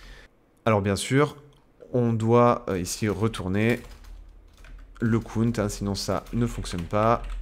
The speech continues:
Return this count. Et maintenant, dès que je fais un ajout au panier, on voit qu'on avait déjà, voilà, six produits, j'en rejette, j'en ajoute un septième, un huitième, enfin vous avez compris, tout est fonctionnel, on a réussi à connecter notre,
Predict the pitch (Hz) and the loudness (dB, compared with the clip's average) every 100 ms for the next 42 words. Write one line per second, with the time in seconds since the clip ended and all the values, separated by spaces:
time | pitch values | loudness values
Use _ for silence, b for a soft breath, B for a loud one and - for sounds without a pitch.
0 | - - 117 113 117 104 98 110 110 - | -10 -6 -6 0 2 2 0 -2 -2 -6
1 | - - - 117 170 175 - - - - | -10 -14 -4 -2 -2 -4 -6 -6 -8 -20
2 | B B B B B B B - - 127 | B B B B B B B -20 -2 0
3 | 107 90 92 101 127 143 - - 120 117 | 0 -2 -4 0 2 0 -4 -6 -4 -4
4 | 113 113 101 110 110 110 101 101 95 104 | -4 -2 -2 -2 -2 -4 -4 -4 -4 -2
5 | 143 - - _ 120 113 110 151 147 110 | -4 -6 -16 _ -2 0 2 2 2 0
6 | 101 123 113 101 101 113 - 92 78 - | 2 2 0 -2 0 0 0 -6 -6 -6
7 | 117 - 92 113 131 104 90 92 90 - | -6 -4 -4 -2 -2 -2 -2 -4 -6 -12
8 | 95 107 95 90 87 - _ _ - 175 | -8 -6 -6 -6 -12 -20 _ _ -4 -2
9 | - 92 - 95 107 120 131 135 B B | -2 -8 -2 0 2 2 -2 -4 B B
10 | B B - 123 107 87 117 120 95 90 | B B -2 0 0 -2 2 2 0 -4
11 | 92 101 98 90 87 127 175 B B _ | -2 -2 0 -4 -4 -4 -4 B B _
12 | _ - 180 180 147 139 131 95 117 175 | _ -6 -2 0 0 -2 -2 0 0 2
13 | 147 95 90 - 113 113 95 87 - 139 | 2 0 0 0 0 0 -2 -2 0 0
14 | 156 B B - 110 120 117 - | 0 B B -4 2 2 0 -6